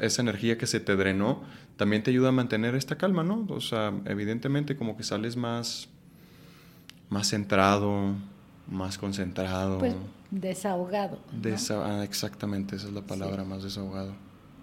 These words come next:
Speaker 1: De
Speaker 2: Así
Speaker 1: acuerdo.
Speaker 2: es.
Speaker 1: Saide, ¿dónde naciste?
Speaker 2: Yo nací aquí en la Ciudad de México.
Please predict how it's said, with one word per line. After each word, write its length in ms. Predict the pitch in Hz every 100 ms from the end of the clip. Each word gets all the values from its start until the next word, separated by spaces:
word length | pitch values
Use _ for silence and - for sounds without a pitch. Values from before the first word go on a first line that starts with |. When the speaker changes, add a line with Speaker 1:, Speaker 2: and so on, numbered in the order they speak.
| -
Speaker 1:
De 120 | 98
Speaker 2:
Así 80 | -
Speaker 1:
acuerdo. 160 | 98 156
Speaker 2:
es. 580 | 101 - - - - - - - - - -
Speaker 1:
Saide, 440 | 120 123 127 131
¿dónde 420 | 127 135 131 131
naciste? 560 | 127 120 - 131 - 120 - - - - - - -
Speaker 2:
Yo 100 | 285
nací 300 | 269 277 269
aquí 300 | 254 254 285
en 160 | 277 254
la 100 | 214
Ciudad 360 | - 202 185 185
de 100 | 180
México. 600 | 165 156 - 156 160